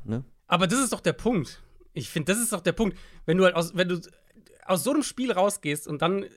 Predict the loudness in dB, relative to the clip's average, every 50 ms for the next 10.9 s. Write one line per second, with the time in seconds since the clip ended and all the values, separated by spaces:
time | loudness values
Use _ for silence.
0 | -6 -4 -2 -2 -4 -4 -4 -4 -4 -4 -4 -6 -6 -6 -6 -8 -10 -10 -12 _
1 | _ _ _ _ _ _ _ _ -6 -2 -2 -2 -2 -2 -2 2 4 4 4 4
2 | 2 -4 -4 -2 -4 -4 -2 -2 -2 0 0 -2 -4 -6 -6 -4 -4 -2 0 0
3 | 0 0 0 -2 -6 -8 -8 -6 -4 -4 -6 -6 -8 -10 -10 -8 -6 -4 -4 -6
4 | -6 -10 -12 -14 -16 -18 -20 -20 _ _ _ _ _ _ _ _ -20 -20 -20 -20
5 | -20 -20 -20 _ _ _ _ _ _ _ _ _ -6 -6 0 4 4 4 4 4
6 | 2 0 0 -2 0 2 2 2 2 0 -2 0 0 0 0 -2 -2 0 0 2
7 | 2 2 0 0 -2 -4 -4 -4 -6 -6 -4 -2 -2 0 0 0 -2 -2 -4 -4
8 | -4 -6 -10 -16 -20 -20 -20 -20 _ _ _ 0 4 6 6 6 4 2 0 0
9 | 0 0 -4 -4 -4 -2 -2 -2 -4 -4 -6 -6 -6 -8 -12 -12 -12 -12 -12 -14
10 | -18 _ _ _ -2 0 0 0 0 0 -2 -4 -6 -6 -6 -8 -8 -8